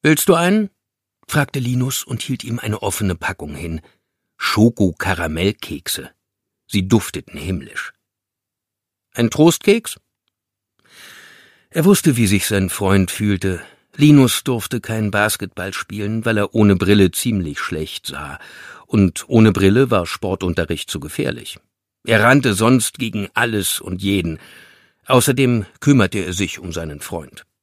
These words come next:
Gemeinsam gingen sie in die siebte Klasse des Herrlich-Gymnasiums im kleinen Städtchen Buchstrand.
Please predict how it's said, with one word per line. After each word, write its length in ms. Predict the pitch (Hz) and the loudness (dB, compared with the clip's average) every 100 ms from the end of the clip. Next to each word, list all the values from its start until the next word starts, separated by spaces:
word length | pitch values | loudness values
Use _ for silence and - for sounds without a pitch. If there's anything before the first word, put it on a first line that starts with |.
| _ _ _ _ _ 151 | _ _ _ _ _ 2
Gemeinsam 580 | 156 170 185 165 160 | 4 6 4 2 0
gingen 260 | 139 151 139 | 0 -2 -2
sie 160 | 131 127 | -4 -8
in 120 | 117 | -6
die 120 | 107 | -6
siebte 300 | 113 - 135 | -6 -6 -8
Klasse 360 | - 90 - 127 | -6 -6 -6 -8
des 240 | - - | -8 -8
Herrlich-Gymnasiums 1300 | - 87 90 82 - 101 98 90 92 104 131 143 - | -8 -8 -8 -12 -6 -4 -4 -4 -6 -4 -4 -4 -6
im 240 | 131 131 - | -4 -4 -2
kleinen 380 | 113 107 120 | -2 0 -2
Städtchen 640 | 117 - 95 - 110 104 98 - | -4 -6 -6 -6 -6 -4 -6 -4
Buchstrand. 800 | 110 90 - - - 64 - | -2 -2 -6 -8 -8 -14 -16